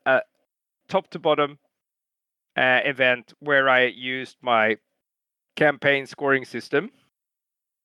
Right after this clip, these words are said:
to make everything even. Where basically you have seven campaign points, which get split between the two players depending on, uh, if they do primary or secondary or what's going on.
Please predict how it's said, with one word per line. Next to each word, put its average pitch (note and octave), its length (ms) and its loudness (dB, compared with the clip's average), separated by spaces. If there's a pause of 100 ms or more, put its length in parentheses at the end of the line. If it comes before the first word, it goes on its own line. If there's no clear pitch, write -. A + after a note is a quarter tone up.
(680)
to C3+ 360 0
make B2+ 300 0
everything A#2 400 -4
even. G2+ 380 -4 (720)
Where D3 160 2
basically C3+ 540 0
you B2 100 4
have A2+ 280 2
seven D#3 500 -2
campaign B2 580 -2
points, A#2+ 420 -6
which - 320 -12
get - 240 0
split - 540 -6 (140)
between A#2+ 480 -2
the G#2 100 -12
two A2 160 -10
players G#2 320 -2
depending G#2+ 360 -6
on, G2 140 -10
uh, F#2+ 60 -10 (460)
if - 160 -6
they G#2+ 120 -2
do G#2 160 -8
primary C#3+ 500 2
or B2 60 -2
secondary G#2+ 440 -4
or G2+ 100 -2
what's G2 200 -14
going F#2 220 -12
on. - 60 -20